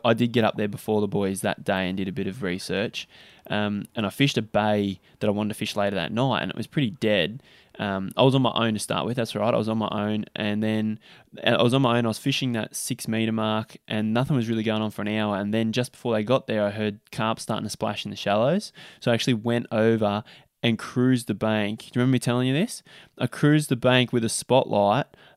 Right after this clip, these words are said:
and basically spotlighted, I basically spotlighted along this whole bank with a real bright torch, and I spotted carp, carp, carp, all sitting in the shallows. In, some of them could have been deeper, I couldn't see 'em, but in less than a metre of water, they were all sitting along this edge,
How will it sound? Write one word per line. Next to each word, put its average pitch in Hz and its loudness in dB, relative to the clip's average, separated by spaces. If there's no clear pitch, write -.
and 113 2
basically 120 2
spotlighted, 104 0
I 117 0
basically 139 2
spotlighted 113 2
along 110 0
this 104 -6
whole 110 0
bank 104 0
with 101 -2
a 98 -2
real 131 4
bright 113 2
torch, 117 -2
and 110 -2
I 107 0
spotted 101 -4
carp, 110 -6
carp, - -4
carp, - -6
all 135 6
sitting - 0
in 120 -2
the 113 -2
shallows. 110 0
In, 110 -4
some 160 4
of 143 6
them 127 2
could 143 0
have 131 4
been 110 2
deeper, 104 0
I 110 2
couldn't 107 -6
see 127 2
'em, 101 0
but 104 -2
in 107 0
less 123 4
than 113 -2
a 107 0
metre 110 2
of 98 -2
water, 104 0
they 101 0
were 98 -2
all 110 0
sitting - -6
along 104 -4
this 104 -6
edge, 104 -2